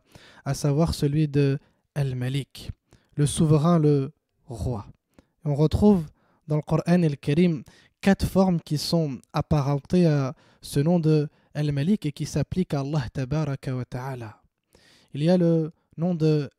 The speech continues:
Al-Malik, donc le souverain, le roi, dans le verset dans lequel Allah tabaraka wa ta'ala a dit «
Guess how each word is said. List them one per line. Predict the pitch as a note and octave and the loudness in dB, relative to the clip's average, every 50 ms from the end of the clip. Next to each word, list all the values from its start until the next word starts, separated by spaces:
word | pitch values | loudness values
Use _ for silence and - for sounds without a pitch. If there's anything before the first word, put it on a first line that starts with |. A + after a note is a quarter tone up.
| _ | _
Al-Malik, | - D3+ C#3+ C#3 C3+ C3 C3+ D#3 G3 - - - - | -8 -6 -6 -6 -6 -6 -4 -4 -4 -6 -6 -10 -10
donc | D3 D3 C3+ - - | -8 -8 -8 -6 -6
le | C#3 C#3 C3+ C3 B2 B2 B2+ | -6 -4 -4 -6 -8 -10 -14
souverain, | C#3 - - - D3+ C3 C3+ C#3 B2+ D3 F3 E3 | -18 -14 -10 -8 -6 -4 -2 -2 -2 -2 -2 -2
le | C#3+ C3+ | -2 -4
roi, | B2 A2+ A#2+ C3+ D#3 F3 F#3+ - _ _ _ _ _ _ _ _ | -6 -6 -4 -4 -4 -4 -6 -8 _ _ _ _ _ _ _ _
dans | - C#3 | -6 -4
le | C#3 C#3+ | -2 0
verset | C#3+ D3 D3 - - F3+ E3 | 0 -2 -2 -4 -4 -4 -2
dans | D#3 | -2
lequel | D3 D3 - - E3 D3 | -2 -4 -4 -4 -4 -4
Allah | C#3 C#3 D#3 C#3+ C#3 | -4 -4 -4 -6 -4
tabaraka | - C#3+ C#3 C#3 D3+ D#3 D3 C#3 - - C#3+ C3 | -6 -6 -4 -4 -4 -4 -4 -6 -6 -6 -6 -4
wa | C3 C3 | -6 -6
ta'ala | - - C#3 C3+ D3 D#3 D3+ C#3 C#3 C3+ | -6 -6 -6 -6 -4 -4 -4 -4 -4 -4
a | C3 C3 | -6 -6
dit « | B2+ C#3 D3+ D3+ D3 C3 | -6 -4 -4 -4 -4 -6